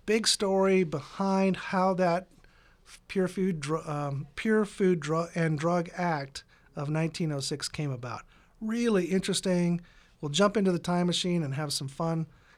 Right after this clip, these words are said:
talking about that. And, of course, all of the other recall news and how the news treats it.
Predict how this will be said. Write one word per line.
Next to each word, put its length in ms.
talking 340
about 320
that. 280
And, 560
of 160
course, 340
all 640
of 200
the 160
other 300
recall 500
news 840
and 80
how 340
the 120
news 360
treats 360
it. 160